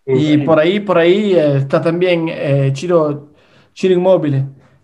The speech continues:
Speaker 1: que ni tanto le, le da, le hace dar vueltas a la cabeza.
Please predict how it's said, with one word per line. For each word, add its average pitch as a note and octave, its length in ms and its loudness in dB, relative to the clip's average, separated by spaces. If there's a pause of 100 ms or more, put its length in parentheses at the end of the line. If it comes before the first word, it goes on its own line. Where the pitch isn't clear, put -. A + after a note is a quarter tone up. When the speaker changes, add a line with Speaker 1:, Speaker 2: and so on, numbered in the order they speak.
Speaker 1:
que F3 120 -6
ni E3+ 100 -2
tanto E3 280 0
le, D3 180 -2
le C#3 100 0
da, C#3+ 240 2
le C#3 80 0
hace C#3+ 180 -2
dar D3+ 240 2
vueltas D3+ 280 -2
a D3 40 -2
la C#3+ 120 -6
cabeza. C#3+ 420 -6